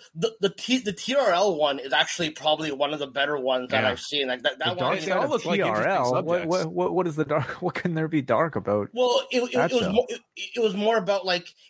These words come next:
Speaker 1: it actually reminded me of how, like, f-, like, it's like the, the exact setup of W W E. Basically, the early nineties were, like, a downtime for M T V programming, and it was, like, a bunch of stuff that they're experimenting with.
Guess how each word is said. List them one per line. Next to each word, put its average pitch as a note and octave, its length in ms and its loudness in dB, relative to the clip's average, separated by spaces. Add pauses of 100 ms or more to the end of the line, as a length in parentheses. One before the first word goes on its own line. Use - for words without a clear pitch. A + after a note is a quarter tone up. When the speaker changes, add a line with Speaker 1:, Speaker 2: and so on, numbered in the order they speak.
Speaker 1:
it A3 160 0
actually B3+ 280 0
reminded F3+ 360 -2
me A3 260 -6
of E3+ 80 -6
how, F3 520 0 (280)
like, F3 180 0
f-, - 180 -12 (120)
like, F3+ 260 -2
it's G3+ 160 -6
like G#3 100 -6
the, G#3+ 180 0
the F#3+ 160 -4
exact F3 360 -2
setup F3+ 260 -2
of F3 160 -8
W F3 120 2
W E3 320 -2
E. C#3 180 -4
Basically, E3 440 -2
the D#3+ 140 -6
early E3+ 240 0
nineties E3 580 0 (260)
were, F3+ 200 0
like, E3+ 160 0
a D#3+ 60 -2
downtime E3 640 0
for E3+ 180 -6
M D#3+ 140 -4
T D#3+ 220 -6
V D3+ 320 -2
programming, E3 760 0
and D#3 100 0
it D3 60 0
was, C#3+ 80 -4
like, D3+ 120 0
a D3 60 -2
bunch D#3+ 260 0
of E3 100 0
stuff D#3+ 240 0
that D#3+ 100 -8
they're D3 120 -2
experimenting E3 640 -2
with. G3 200 0